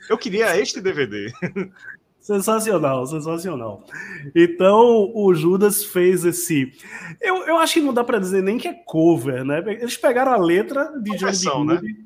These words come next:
Speaker 2: É, fiz a, é, é uma, a música é completamente nova, assim, não,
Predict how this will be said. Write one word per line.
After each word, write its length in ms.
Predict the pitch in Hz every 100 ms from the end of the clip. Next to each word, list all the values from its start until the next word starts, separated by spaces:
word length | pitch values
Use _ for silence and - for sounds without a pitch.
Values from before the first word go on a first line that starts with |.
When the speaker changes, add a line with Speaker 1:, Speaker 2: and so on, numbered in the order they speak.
| _
Speaker 2:
É, 240 | 190 135 - -
fiz 220 | 349 339
a, 120 | 302 349 -
é, 240 | 277 -
é 40 | 320
uma, 140 | 381 -
a 40 |
música 300 | 285 349 -
é 20 |
completamente 1200 | 403 370 262 392 320 185 269 403 415 339 165 131 - _ _ _ -
nova, 480 | 240 196 196 151 131
assim, 280 | - 113 117
não, 200 | 139